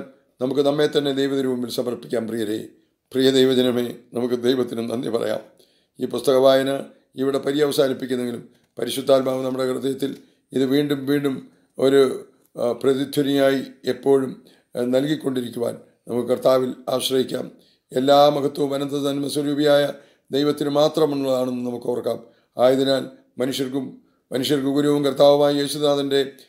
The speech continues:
തിരുമൊഴികൾ നമ്മുടെ ഹൃദയങ്ങളിൽ എല്ലായ്പ്പോഴും പ്രകാശിക്കട്ടെ. നിങ്ങൾ ലോകത്തിൻ്റെ പ്രകാശമാണ്. പ്രിയപ്പെട്ടവരെ,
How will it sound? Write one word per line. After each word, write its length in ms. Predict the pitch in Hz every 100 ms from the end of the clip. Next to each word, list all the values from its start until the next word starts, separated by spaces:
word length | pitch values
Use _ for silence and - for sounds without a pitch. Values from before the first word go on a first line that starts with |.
| _
തിരുമൊഴികൾ 520 | - 135 147 147 143 127 - _ _
നമ്മുടെ 260 | 131 139 139
ഹൃദയങ്ങളിൽ 480 | 127 139 143 139 135
എല്ലായ്പ്പോഴും 520 | 135 139 135 123 127
പ്രകാശിക്കട്ടെ. 600 | 113 123 123 - 117 104 104 - _ _ -
നിങ്ങൾ 320 | 120 127 127 123 - _ _ _ _ 98
ലോകത്തിൻ്റെ 720 | 113 123 135 135 131 131 127 127
പ്രകാശമാണ്. 880 | 120 120 113 127 113 123 113 110 104 - _
പ്രിയപ്പെട്ടവരെ, 600 | 127 127 120 120 120